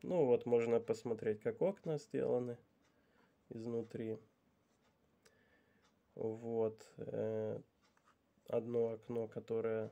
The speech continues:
открывается, и с внутренней стороны видно тоже рама маленькая. Ну, видно её. И вот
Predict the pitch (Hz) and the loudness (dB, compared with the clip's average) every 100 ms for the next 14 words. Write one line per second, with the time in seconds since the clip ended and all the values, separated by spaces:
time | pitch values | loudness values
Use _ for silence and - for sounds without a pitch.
0 | - - - 117 120 147 165 156 - 113 | -10 -18 -8 -2 0 2 2 0 -6 -10
1 | - 123 123 113 110 107 - 113 117 131 | -4 -4 -2 0 0 0 -2 -4 -2 -2
2 | 117 120 110 117 110 - 110 110 113 113 | -4 -6 -2 -2 -2 -6 -6 -2 0 2
3 | 110 107 - - _ _ _ _ 113 110 | 0 -2 -6 -14 _ _ _ _ -6 -6
4 | 107 - - - 110 - _ _ _ _ | -6 -10 -12 -12 -12 -18 _ _ _ _
5 | _ _ _ _ _ _ _ _ _ _ | _ _ _ _ _ _ _ _ _ _
6 | _ _ _ _ _ _ _ _ _ _ | _ _ _ _ _ _ _ _ _ _
7 | _ - 135 - 131 123 131 147 147 147 | _ -14 -10 -10 -10 -10 -4 -2 0 -2
8 | 156 - _ _ _ _ _ _ _ _ | -6 -10 _ _ _ _ _ _ _ _
9 | _ _ _ _ _ _ _ _ _ _ | _ _ _ _ _ _ _ _ _ _
10 | _ _ _ _ _ _ _ _ _ _ | _ _ _ _ _ _ _ _ _ _
11 | _ _ _ _ _ _ _ _ _ _ | _ _ _ _ _ _ _ _ _ _
12 | - 131 139 135 117 113 113 | -8 -4 0 0 0 -2 -2